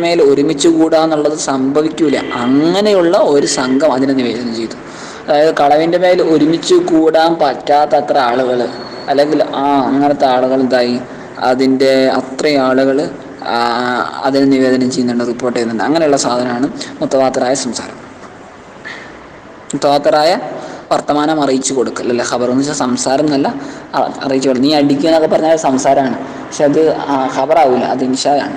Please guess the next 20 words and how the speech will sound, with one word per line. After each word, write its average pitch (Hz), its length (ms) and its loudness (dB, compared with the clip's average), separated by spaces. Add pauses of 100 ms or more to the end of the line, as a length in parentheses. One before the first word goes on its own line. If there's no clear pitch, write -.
അല്ലേ? 127 160 0 (340)
അപ്പം 123 200 -4 (480)
അറിയിച്ചു 135 340 0
കൊടുക്കൽ, 117 260 -4 (920)
ഉം, 131 100 -6 (200)
ഒരു 131 160 -2
അറിയിക്കൽ 123 480 -2
എന്നൊക്കെ 120 220 -8
വെക്കാം. - 200 -16 (920)
അറിയിക്കുന്ന 135 440 0
സംഗതി, 139 320 2
ഒരു 139 100 4 (160)
വിവരം 139 300 2
അറിയിക്കും. 139 280 0 (600)
പിന്നെ 156 180 0 (480)
വഹാക്കഥ, 165 340 0 (140)
ഇപ്രകാരം 160 460 2
തന്നെ, 143 200 0 (200)
ഇലാ 156 200 2 (300)
ഐ - 20 0